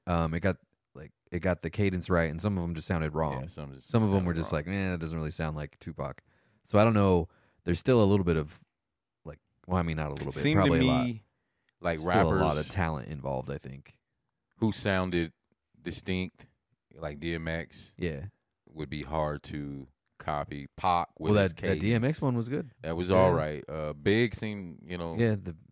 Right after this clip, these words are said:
Speaker 1: the fifty one was pretty good.
Speaker 2: Fifty
Speaker 1: All the
Speaker 2: one
Speaker 1: Nate
Speaker 2: was all
Speaker 1: Dogg
Speaker 2: right.
Speaker 1: stuff was really good.
Speaker 2: Yeah, that
Speaker 1: We
Speaker 2: was
Speaker 1: didn't
Speaker 2: it.
Speaker 1: hear any Nate Dogg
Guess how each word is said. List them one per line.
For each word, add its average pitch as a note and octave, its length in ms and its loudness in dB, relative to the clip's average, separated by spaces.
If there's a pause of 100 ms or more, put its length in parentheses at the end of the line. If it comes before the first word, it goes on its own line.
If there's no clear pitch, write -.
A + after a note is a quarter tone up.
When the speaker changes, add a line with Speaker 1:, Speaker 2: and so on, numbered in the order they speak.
Speaker 1:
the F2+ 160 -12
fifty C3 260 2
one C#3+ 200 6
was C#3 120 2
pretty C3+ 200 -2
good. C3+ 500 0
Speaker 2:
Fifty - 300 0
Speaker 1:
All C3 100 10
the A#2+ 60 4
Speaker 2:
one G2 60 4
Speaker 1:
Nate G#2+ 140 0
Speaker 2:
was E2+ 60 -2
all A#2+ 80 2
Speaker 1:
Dogg A#2 80 2
Speaker 2:
right. D#2 60 -4
Speaker 1:
stuff A2+ 220 2
was F2+ 120 -2
really F#2+ 240 0
good. E2 320 -4 (1080)
Speaker 2:
Yeah, C#2 180 -8
that C2+ 160 -6
Speaker 1:
We - 40 2
Speaker 2:
was A2 80 4
Speaker 1:
didn't A2+ 120 2
Speaker 2:
it. G#2+ 40 4
Speaker 1:
hear G2+ 100 2
any F#2+ 160 0
Nate F2+ 160 -4
Dogg E2 280 -8